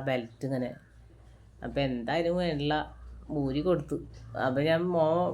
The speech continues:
വ-, കണ്ടു വന്നിട്ട് പറഞ്ഞ, "അത് കുഴപ്പമില്ല, ഞാൻ ഇട്ട് കൊടുക്കാം" എന്നിട്ട് വീണ്ടും ഓ ഇട്ട് കൊടുത്തു. ഞാൻ പറഞ്ഞ, "അതിനെ ശല്യം ചെയ്യണ്ട,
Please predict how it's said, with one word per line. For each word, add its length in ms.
വ-, 220
കണ്ടു 240
വന്നിട്ട് 280
പറഞ്ഞ, 280
"അത് 240
കുഴപ്പമില്ല, 400
ഞാൻ 200
ഇട്ട് 140
കൊടുക്കാം" 280
എന്നിട്ട് 240
വീണ്ടും 420
ഓ 140
ഇട്ട് 160
കൊടുത്തു. 220
ഞാൻ 160
പറഞ്ഞ, 200
"അതിനെ 340
ശല്യം 360
ചെയ്യണ്ട, 360